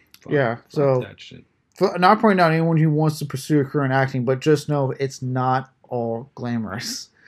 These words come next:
Speaker 1: No, no, no,
Speaker 2: Oh.
Speaker 1: no.
Speaker 2: For, for every amazing monologue, Oscar-worthy monologue,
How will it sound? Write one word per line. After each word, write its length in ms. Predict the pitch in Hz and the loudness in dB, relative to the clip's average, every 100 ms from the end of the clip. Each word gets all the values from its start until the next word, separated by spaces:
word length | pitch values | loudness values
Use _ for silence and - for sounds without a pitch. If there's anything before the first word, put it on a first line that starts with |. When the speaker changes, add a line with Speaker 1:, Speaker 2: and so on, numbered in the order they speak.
| - | -14
Speaker 1:
No, 420 | 92 104 104 95 | -8 -6 -4 -4
no, 220 | 85 87 | -6 -8
no, 100 | 117 | -8
Speaker 2:
Oh. 100 | 123 110 | -8 -10
Speaker 1:
no. 140 | 104 _ _ _ _ _ | -12 _ _ _ _ _
Speaker 2:
For, 160 | _ - _ _ _ _ _ _ _ | _ -20 _ _ _ _ _ _ _
for 160 | - 143 | -4 0
every 420 | 156 165 165 - - | 4 4 2 -2 -8
amazing 500 | 143 135 151 165 165 | -4 0 2 2 2
monologue, 640 | 165 160 135 123 120 127 | 4 4 2 2 0 0
Oscar-worthy 640 | - - - 139 147 147 147 | -4 -6 -8 -6 -4 -2 -2
monologue, 520 | 151 143 117 120 | -2 -2 -2 -4